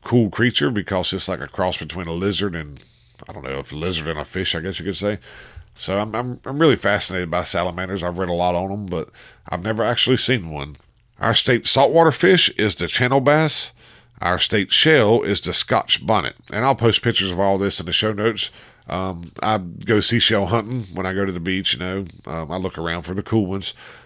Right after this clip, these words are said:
If I've seen a Scotch bonnet, I don't know it. They all kinda, you know, I wouldn't say look the same, but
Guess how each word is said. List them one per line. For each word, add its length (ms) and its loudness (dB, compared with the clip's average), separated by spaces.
If 200 -2
I've 180 2
seen 220 0
a 60 -2
Scotch 420 -2
bonnet, 320 -2
I 180 -6
don't 260 -6
know 200 -2
it. 100 -4
They 160 -4
all 360 0
kinda, 440 -6
you 100 -6
know, 120 -4
I 120 6
wouldn't 180 4
say 140 2
look 180 0
the 80 -6
same, 440 2
but 140 -4